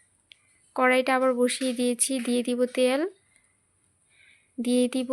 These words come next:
শুকনো লঙ্কা আর গোটা গরম মশলা, দিয়ে দিব পেঁয়াজ কুচি। এবার পেঁয়াজগুলো একটু লাল লাল করে ভেজে নিব।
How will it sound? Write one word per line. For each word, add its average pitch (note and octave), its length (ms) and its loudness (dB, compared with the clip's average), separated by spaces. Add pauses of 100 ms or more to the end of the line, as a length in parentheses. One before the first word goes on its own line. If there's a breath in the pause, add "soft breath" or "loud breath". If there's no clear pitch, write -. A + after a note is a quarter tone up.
শুকনো B3 420 -2
লঙ্কা A#3+ 520 0 (340)
আর A#3+ 180 -4
গোটা A#3+ 320 -2
গরম B3 320 -2
মশলা, B3 400 -4 (2500)
দিয়ে B3+ 260 0
দিব C4 160 -2 (140)
পেঁয়াজ B3 320 0
কুচি। B3+ 380 -6 (960 soft breath)
এবার B3 240 -2
পেঁয়াজগুলো B3+ 500 -2
একটু B3 260 -4
লাল A#3 220 0
লাল A#3+ 180 0
করে B3 220 0
ভেজে A3+ 300 -2
নিব। A#3+ 220 -2